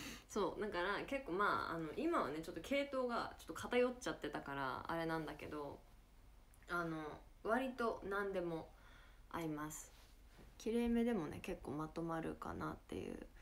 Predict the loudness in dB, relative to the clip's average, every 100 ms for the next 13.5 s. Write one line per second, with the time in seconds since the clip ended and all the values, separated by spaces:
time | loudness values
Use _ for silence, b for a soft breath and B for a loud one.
0 | B B B B -18 -18 -18 -18 -16 -8
1 | -4 0 -2 -2 -4 -6 -14 -18 -18 -18
2 | -4 6 8 8 6 2 0 2 2 2
3 | 0 2 4 4 0 -2 -4 0 2 2
4 | 0 -4 -4 -6 -4 -6 -8 -2 0 2
5 | 0 -4 -6 -6 -6 -6 -20 -20 -20 -20
6 | b b -6 -2 4 6 6 6 6 4
7 | 2 0 0 -2 4 4 4 0 2 2
8 | 2 0 2 2 4 0 -2 0 0 0
9 | -4 -6 -6 -4 -2 0 0 0 0 -2
10 | -2 -4 -6 -4 -6 -6 -8 -10 -10 -6
11 | -6 -4 -4 -4 -4 -4 -4 -8 -10 -10
12 | -14 -10 0 4 4 2 0 0 -2 -4
13 | -6 -2 0 -2